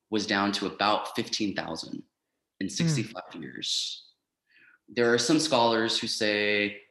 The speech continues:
Speaker 1: "Well, we need to really account for the amount of agency that Native people had. Perhaps conversion in some ways allowed them to maintain a level of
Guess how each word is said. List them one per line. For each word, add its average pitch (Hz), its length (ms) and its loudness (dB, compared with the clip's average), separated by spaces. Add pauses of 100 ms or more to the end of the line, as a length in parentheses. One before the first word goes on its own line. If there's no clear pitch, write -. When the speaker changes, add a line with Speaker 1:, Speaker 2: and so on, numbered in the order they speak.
(120)
Speaker 1:
"Well, 143 340 6
we 139 100 6
need 151 180 8
to 156 280 -2
really 131 260 6
account 117 600 0
for 104 600 -2 (280)
the 101 360 2
amount 101 280 2
of 92 80 -4 (100)
agency 127 600 2
that 110 160 0
Native 104 260 -2
people - 260 -14
had. 151 600 0 (260)
Perhaps 135 520 -2
conversion 117 880 0
in 98 180 -4
some 110 280 -2
ways 104 540 0 (360)
allowed 104 500 2
them 107 320 2
to 104 240 -2
maintain 110 760 0
a 107 40 -4
level 101 320 -4
of 95 80 -10